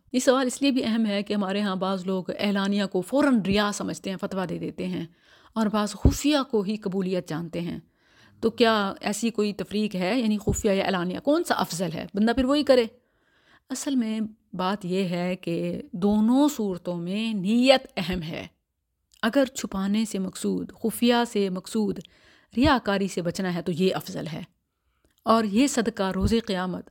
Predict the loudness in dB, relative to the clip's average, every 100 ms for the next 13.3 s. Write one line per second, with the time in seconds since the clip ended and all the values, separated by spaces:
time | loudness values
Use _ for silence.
0 | -2 0 0 -2 -2 -2 0 2 2 0
1 | -4 -2 -2 -2 -4 -6 -12 _ -2 2
2 | 2 0 -6 -6 -4 -6 -6 -10 -12 _
3 | _ _ _ -20 -6 0 2 2 4 4
4 | 2 0 0 2 4 4 6 6 4 4
5 | 2 0 -2 0 -2 -4 -10 _ -20 -20
6 | -10 2 4 4 4 4 4 2 -2 -2
7 | 2 2 4 4 2 0 -4 -2 -2 0
8 | 0 0 2 2 6 6 6 4 4 4
9 | 4 0 -4 -6 -6 -2 6 6 6 4
10 | 2 0 -2 -6 -6 -8 -12 -16 _ _
11 | _ -4 -2 0 0 0 0 2 2 0
12 | -2 -4 -2 -2 -2 -2 -2 -2 -4 -2
13 | -2 -2